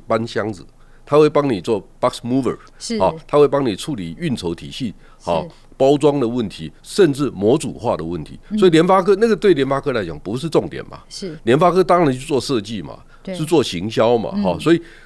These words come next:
Speaker 1: 大家可以去理解，那个方法是不一样的，
Speaker 2: 嗯。
Speaker 1: 市场定位也不同。那你如果善用别人的，就是你的毛利是五十，结果别人毛利只有，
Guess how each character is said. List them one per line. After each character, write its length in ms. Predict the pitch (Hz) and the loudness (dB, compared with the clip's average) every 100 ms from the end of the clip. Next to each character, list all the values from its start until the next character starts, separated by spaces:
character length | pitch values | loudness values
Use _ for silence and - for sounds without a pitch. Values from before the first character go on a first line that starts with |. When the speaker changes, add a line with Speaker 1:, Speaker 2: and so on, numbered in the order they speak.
| - | -6
Speaker 1:
大 100 | - | 0
家 80 | 170 | 2
可 140 | 160 | 4
以 80 | 156 | 2
去 100 | 113 | 0
理 220 | 113 92 123 | -4 -6 -6
解， 220 | 113 - | -8 -8
那 60 | 147 | -8
个 60 | 120 | -4
方 160 | 127 | -6
法 120 | 113 | -6
是 100 | 78 | -10
不 180 | 113 131 | -10 -8
一 100 | 104 | -4
样 200 | 120 117 | -2 -2
的， 140 | 71 58 - | -4 -12 -6
Speaker 2:
嗯。 80 | |
Speaker 1:
市 140 | 202 185 | -4 -2
场 160 | 104 | -2
定 200 | 85 147 | -2 -4
位 160 | 123 107 | -2 -2
也 140 | 71 | -4
不 140 | 67 113 | -8 -10
同。 240 | - - - - - - | -10 -14 -16 -20 -20 -6
那 120 | - 170 | 2 2
你 340 | 113 113 98 | 2 0 0
如 180 | 95 208 | 0 0
果 180 | 214 117 - | 2 0 -4
善 320 | - - 190 | -6 2 2
用 220 | 170 156 113 | 4 2 0
别 180 | 95 | -2
人 220 | 107 76 71 | -2 -4 -8
的， 100 | 71 - - - | -14 -16 -20 -8
就 140 | - 202 | 4 4
是 120 | 180 | 6
你 160 | 131 107 | 2 4
的 120 | 131 | 4
毛 180 | 214 160 | 6 4
利 140 | 196 | 2
是 100 | 151 | -4
五 180 | 147 71 | -4 -6
十， 200 | - 65 71 - - | -10 -12 -16 -20 -4
结 80 | - | 2
果 80 | 175 | 4
别 160 | 139 | 4
人 100 | 175 | 2
毛 200 | 147 117 | 4 4
利 160 | 160 147 | 2 2
只 80 | 139 | 2
有， 160 | 127 | 2